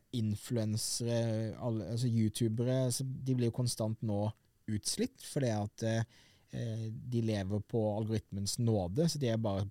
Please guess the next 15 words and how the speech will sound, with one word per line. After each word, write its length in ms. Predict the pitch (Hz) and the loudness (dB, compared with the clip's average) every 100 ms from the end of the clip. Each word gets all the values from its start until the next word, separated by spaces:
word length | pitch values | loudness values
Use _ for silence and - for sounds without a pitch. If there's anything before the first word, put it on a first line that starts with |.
| - | -6
så 180 | - 107 | -4 -2
bra 200 | 98 87 | -2 -4
som 140 | - | -4
sin 160 | 101 101 | -4 -4
siste 340 | - 101 - | -4 -6 -4
video, 400 | 98 101 113 143 160 151 110 | -2 -2 2 2 4 2 2
og 80 | |
de 80 | 107 | -2
får 140 | 104 104 | -2 -2
mindre 240 | 101 101 | -2 -2
distribusjon 640 | 110 110 127 104 - 131 135 | -4 -8 -8 -8 -6 -4 -2
og 60 | 139 | -2
så 100 | 131 | -2
videre. 300 | 123 131 127 135 - - - - | -2 -2 -2 -4 -12 -20 -20 -14
Ehm, 800 | - 107 104 101 95 98 110 - | -6 -4 -2 -2 -4 -4 -6 -10